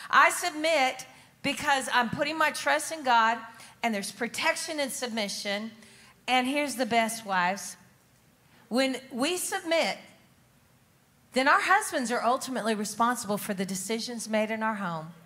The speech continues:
and they will stand before God and give an account. Now, that sounded bad. You didn't laugh. But it's the truth. It's the truth. So I choose to submit because I want to honor God, because I trust God.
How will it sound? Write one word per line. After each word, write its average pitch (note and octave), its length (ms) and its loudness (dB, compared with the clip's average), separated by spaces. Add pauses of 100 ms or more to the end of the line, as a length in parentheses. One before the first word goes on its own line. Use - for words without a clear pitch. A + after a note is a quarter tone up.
(360)
and G#3+ 220 2
they C4+ 200 6
will D4 140 0
stand A3+ 360 0
before G#3+ 340 -2
God F#3+ 440 2 (280)
and A3+ 140 -2
give A#3+ 200 0
an B3+ 100 0
account. B3+ 640 0 (1080)
Now, F3 160 0
that F3+ 180 -2
sounded F#3 360 -2
bad. E3+ 240 -2
You F#3 60 -6
didn't F#3+ 200 -6
laugh. D3 260 -10 (400)
But D4 220 0
it's D4 220 -2
the C#4 120 -2
truth. D#4+ 460 -4 (540)
It's A#3+ 180 -4
the C#4+ 100 -6
truth. C#4+ 400 -4 (480)
So C#4 440 4 (220)
I D#4 280 6
choose F4+ 260 -4
to D#4 80 -6
submit C#4 560 -2 (220)
because B3+ 260 -8
I B3+ 100 2
want C4+ 200 0
to B3 140 -4
honor B3+ 220 0
God, G#3+ 420 2 (300)
because B3+ 300 -4
I F#3 100 -2
trust - 540 0
God. F#3+ 400 0